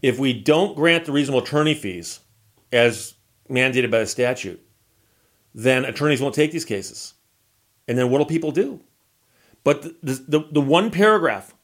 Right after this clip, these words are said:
was so beautiful. It was so good. It, it, it summarized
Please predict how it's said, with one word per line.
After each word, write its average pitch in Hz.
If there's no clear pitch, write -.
was 139
so 196
beautiful. 180
It 139
was 135
so 175
good. 147
It, 156
it, 170
it 170
summarized 175